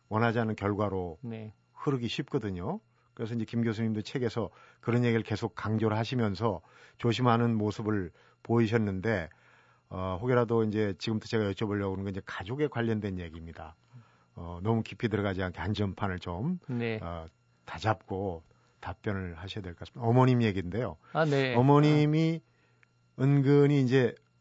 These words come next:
Speaker 1: 아드님이 책을 그럴듯하게 잘 쓰니까,
Speaker 2: 네.
Speaker 1: 좋은 책을 많이 내고 하니까 주변에 이렇게 사서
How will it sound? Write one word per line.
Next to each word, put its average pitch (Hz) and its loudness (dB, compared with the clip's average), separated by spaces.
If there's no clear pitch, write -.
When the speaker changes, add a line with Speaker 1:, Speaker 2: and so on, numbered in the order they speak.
Speaker 1:
아드님이 127 2
책을 131 0
그럴듯하게 110 -2
잘 104 -6
쓰니까, 98 -4
Speaker 2:
네. 113 -8
Speaker 1:
좋은 110 0
책을 107 0
많이 95 0
내고 92 -4
하니까 90 -4
주변에 120 6
이렇게 107 0
사서 131 0